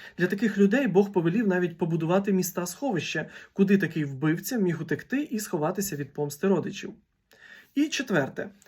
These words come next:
в певних випадках при захисті свого майна чи життя.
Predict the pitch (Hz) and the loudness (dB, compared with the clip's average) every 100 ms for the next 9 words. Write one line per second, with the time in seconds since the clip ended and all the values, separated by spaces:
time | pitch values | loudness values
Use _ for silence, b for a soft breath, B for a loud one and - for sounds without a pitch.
0 | b - - 190 165 - 165 240 294 - | b -4 4 4 4 0 2 2 2 -4
1 | 311 - - 196 196 202 196 160 147 190 | -4 -6 -4 4 6 6 4 -8 -2 0
2 | 175 131 - - 147 - - 160 160 143 | -2 -8 -10 -10 -12 -12 -6 -4 -2 -2
3 | 139 147 208 302 B B - 160 190 202 | -2 0 -2 -2 B B -4 -2 -2 -2
4 | 180 135 | -2 -2